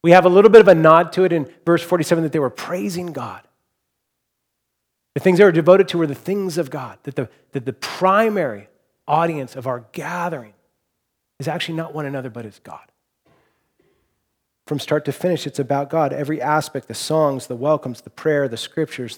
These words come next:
the sermon, communion, the benediction, it's ultimately about God. John Whitlier says it like this. He says, "Worship is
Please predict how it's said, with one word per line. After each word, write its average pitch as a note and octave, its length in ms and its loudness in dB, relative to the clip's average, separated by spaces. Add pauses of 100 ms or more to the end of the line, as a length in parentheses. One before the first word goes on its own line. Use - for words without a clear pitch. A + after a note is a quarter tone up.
the A#2 220 -16
sermon, D#3 440 -6
communion, D3 440 -8
the A#2+ 80 -12
benediction, C3+ 540 -8
it's A2+ 220 -20
ultimately C#3+ 540 -12 (260)
about B2 360 -14
God. C#3+ 240 -16 (1500)
John D3 380 4 (440)
Whitlier C3 680 -4 (680)
says C#3 180 0
it D#3 60 -4
like C#3+ 160 -4
this. C#3+ 140 -8
He C3 80 -10
says, A#2+ 200 -8
"Worship E3 520 -6
is A#2 340 -10